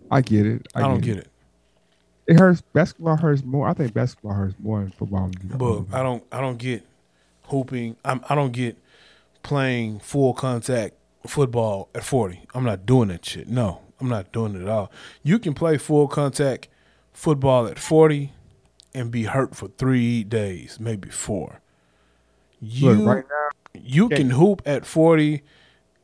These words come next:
Speaker 2: in your,
Speaker 1: <laughs>
Speaker 2: in your semi-pro basketball league that plays every Sunday. You can hoop on Sunday and go to work Monday and be fine.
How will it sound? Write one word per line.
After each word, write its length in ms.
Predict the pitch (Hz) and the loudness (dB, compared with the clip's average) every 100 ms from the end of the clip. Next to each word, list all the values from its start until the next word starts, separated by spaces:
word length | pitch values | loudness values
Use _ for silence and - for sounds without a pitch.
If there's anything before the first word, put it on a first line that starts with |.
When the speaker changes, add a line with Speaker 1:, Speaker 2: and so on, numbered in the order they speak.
| _ | _
Speaker 2:
in 200 | 143 135 | -2 2
your, 240 | 131 139 131 | 6 6 6
Speaker 1:
<laughs> 60 | |
Speaker 2:
in 180 | 135 143 | 2 2
your 180 | 139 127 | 4 2
semi-pro 1300 | - - 151 147 139 135 - 143 135 131 127 127 120 _ _ _ _ 117 | 2 0 0 2 0 0 -2 0 2 4 2 2 -2 _ _ _ _ -4
basketball 760 | 127 131 - 135 127 123 120 | 0 0 0 -2 2 4 4
league 480 | 117 120 117 113 101 _ _ _ _ _ _ _ _ - | 2 2 0 -2 -6 _ _ _ _ _ _ _ _ -10
that 220 | 131 117 | -6 -4
plays 480 | 127 127 127 117 101 - | 0 2 2 0 -6 -6
every 340 | 139 131 127 | -2 -2 -2
Sunday. 640 | 120 139 127 110 101 101 - _ _ _ _ _ _ _ _ | -2 -2 -2 -2 -6 -8 -12 _ _ _ _ _ _ _ _
You 200 | 123 156 | -4 -4
can 180 | 190 147 | 0 0
hoop 340 | 127 156 165 | 2 2 2
on 200 | 147 135 | 0 -2
Sunday 640 | 123 151 147 117 101 92 - _ _ _ _ _ - | -2 -2 0 0 -4 -6 -14 _ _ _ _ _ -10
and 120 | 131 | -2
go 160 | 135 127 | 2 2
to 80 | |
work 240 | 120 120 113 | 2 0 0
Monday 380 | 120 120 110 104 | -2 -2 -2 -4
and 60 | |
be 80 | 101 | -8
fine. 240 | 98 104 | -10 -12